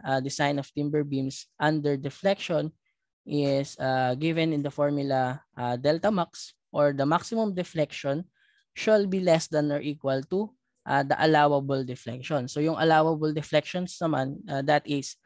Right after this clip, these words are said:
uh, commonly, uh, L over three sixty, uh, L over two forty, or L over one eighty, whereas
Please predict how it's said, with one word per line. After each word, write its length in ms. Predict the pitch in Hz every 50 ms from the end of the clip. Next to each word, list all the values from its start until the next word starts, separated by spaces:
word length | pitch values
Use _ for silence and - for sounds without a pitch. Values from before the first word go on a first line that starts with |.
| _ - _ _ _ -
uh, 640 | 139 131 135 135 131 131 131 131 127 127 127 127 131 - - -
commonly, 720 | 165 165 165 170 170 170 165 160 156 151 151 156 160 -
uh, 160 | - 127 131 131 -
L 160 | - 160 160
over 160 | 151 147 147 147
three 160 | - 160 160
sixty, 560 | - - 190 - - - 156 151 156 165 _ _ _ _ - -
uh, 160 | 135 131 135 - -
L 160 | 151 151 151
over 240 | 143 139 151 151 147
two 160 | 165 156 147
forty, 400 | - 156 143 139 147 147 139 135
or 160 | 135 131 -
L 240 | 123 143 143 143 139
over 480 | - 135 131 135 131 131 135 143 - _ -
one 160 | 131 131 139
eighty, 400 | 131 135 131 135 - 131 127 131
whereas 480 | 135 143 - - 139 139 135 - -